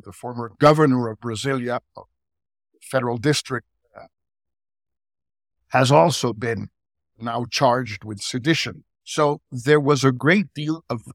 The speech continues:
complicity with the rioters, with the protesters, on the part of the Brasilia security machinery,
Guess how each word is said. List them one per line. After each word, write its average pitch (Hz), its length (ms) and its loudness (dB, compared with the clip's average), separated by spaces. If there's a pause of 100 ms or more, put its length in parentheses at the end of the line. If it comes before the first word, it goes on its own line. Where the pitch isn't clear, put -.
(280)
complicity 127 920 -4
with 139 560 4
the 131 140 2
rioters, 127 880 -4 (340)
with 127 380 -4
the 120 120 -4
protesters, 107 920 -4 (360)
on 160 280 6
the 156 80 2
part 131 560 -2
of 120 240 -8
the 117 100 -8
Brasilia 123 840 0 (360)
security 135 920 2 (420)
machinery, 127 720 4